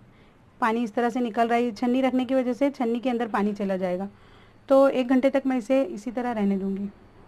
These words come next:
एक घंटा हो चुका है, अब मैं इस bowl को हटा दूंगी और ये जो हमारा पनीर इस कपड़े में है इसको मैं उठाऊंगी और आपको मैं इसमें दिखाऊंगी कि पानी इसमें, ये आप देख सकते हैं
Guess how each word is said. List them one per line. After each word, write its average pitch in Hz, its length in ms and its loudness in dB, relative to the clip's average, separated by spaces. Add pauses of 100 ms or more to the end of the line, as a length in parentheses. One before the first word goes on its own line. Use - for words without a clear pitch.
(440)
एक 262 200 6
घंटा 277 280 8
हो 254 200 8
चुका 247 340 0
है, 277 180 6
अब 226 340 -4 (320)
मैं 233 100 0
इस 214 140 -4
bowl 214 280 -2
को 247 120 0
हटा 214 300 0
दूंगी 220 400 -2 (3500)
और 226 180 -4
ये 226 160 -2
जो 233 140 -4
हमारा 214 340 -2 (160)
पनीर 226 340 -2
इस 233 200 -4
कपड़े 220 360 -4
में 233 140 -2
है 226 180 -4
इसको 214 220 -10
मैं 208 140 -2
उठाऊंगी 226 580 0 (760)
और 220 120 -4
आपको 214 280 0
मैं 226 120 -4
इसमें 214 260 -6
दिखाऊंगी 214 460 -4
कि 240 140 -6
पानी 208 380 -4
इसमें, 220 300 -6 (1700)
ये 226 60 -4
आप 220 100 -4
देख 240 220 -4
सकते - 260 -8
हैं 233 100 -4